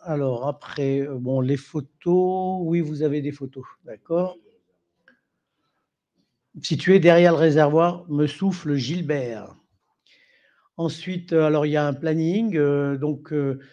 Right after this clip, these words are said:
au conseil municipal du premier avril, ce, aujourd'hui, délibération de principe autorisant ce dépôt de P C.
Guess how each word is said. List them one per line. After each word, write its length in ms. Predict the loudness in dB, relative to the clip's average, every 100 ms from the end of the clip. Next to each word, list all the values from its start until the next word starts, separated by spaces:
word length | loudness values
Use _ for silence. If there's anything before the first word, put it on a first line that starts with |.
| _ _ -10
au 80 | -6
conseil 480 | -4 -2 0 0
municipal 640 | 0 0 -2 -6 -6 -6 -6
du 100 | -8
premier 380 | -6 -4 -4 -4
avril, 440 | -4 -4 -4 -6
ce, 160 | -8 -8
aujourd'hui, 720 | -6 -6 -6 -6 -8 -10 -10
délibération 760 | -8 -6 -4 -4 -4 -6 -6 -6
de 100 | -8
principe 480 | -8 -10 -8 -10 -10
autorisant 580 | -12 -8 -6 -4 -4 -6
ce 240 | -8 -4
dépôt 340 | -4 -4 -8
de 60 | -12
P 200 | -8 -10
C. 360 | -4 -6 -6